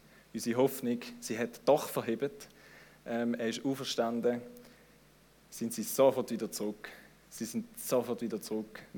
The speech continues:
Am gleichen Abend sind sie noch wieder bei den anderen Jüngern gewesen und haben sich eben da,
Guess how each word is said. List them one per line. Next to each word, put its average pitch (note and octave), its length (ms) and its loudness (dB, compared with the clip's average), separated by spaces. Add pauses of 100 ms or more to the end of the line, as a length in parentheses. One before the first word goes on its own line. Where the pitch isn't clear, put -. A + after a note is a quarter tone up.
(300)
Am A#2+ 180 0
gleichen D3 300 4
Abend C#3 400 10
sind C3 220 -2
sie C3 120 -2
noch B2 140 2
wieder A#2+ 180 2
bei A#2+ 120 2
den A2+ 120 2
anderen B2 380 0
Jüngern B2 240 0
gewesen A#2+ 260 -2
und A2 140 -4
haben A2+ 160 -6
sich - 160 -6
eben A2 180 2
da, G#2+ 320 0